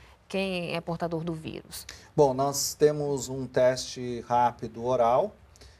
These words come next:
Speaker 2: é, que tá sendo fabricado pela Fundação Oswaldo Cruz, no Rio de Janeiro, é, pela Biomanguinhos.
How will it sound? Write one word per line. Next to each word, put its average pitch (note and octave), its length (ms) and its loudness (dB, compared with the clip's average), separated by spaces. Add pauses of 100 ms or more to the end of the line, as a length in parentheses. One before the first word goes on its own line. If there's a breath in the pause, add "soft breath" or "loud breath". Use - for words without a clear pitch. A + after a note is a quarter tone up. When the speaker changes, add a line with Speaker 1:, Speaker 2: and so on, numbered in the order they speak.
(120)
Speaker 2:
é, A#2+ 560 4
que C3+ 100 -8
tá B2+ 240 2
sendo C3 440 -6
fabricado B2 680 0
pela A#2 400 0
Fundação B2 480 -4
Oswaldo D3 320 -2
Cruz, D3+ 280 -8
no C3 100 -10
Rio B2+ 120 -4
de A2+ 80 -12
Janeiro, B2+ 600 -4 (420 soft breath)
é, A2+ 80 0
pela A#2+ 220 2
Biomanguinhos. B2+ 1000 -6